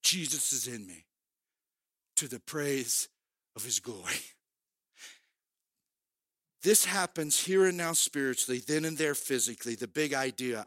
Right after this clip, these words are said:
I have what money can't buy. Like, do you have what money can't buy?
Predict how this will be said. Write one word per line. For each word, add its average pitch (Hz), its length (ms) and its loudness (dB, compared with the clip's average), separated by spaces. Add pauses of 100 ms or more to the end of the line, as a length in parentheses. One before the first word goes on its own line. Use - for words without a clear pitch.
I 123 160 -6
have 120 840 -6 (760)
what 110 160 -10
money 104 360 -10
can't 90 340 -12
buy. - 80 -16 (1700)
Like, - 80 -16
do - 80 2
you 190 160 0
have 190 400 -2
what 170 160 -4
money 165 320 -4
can't 135 340 -8
buy? - 80 -20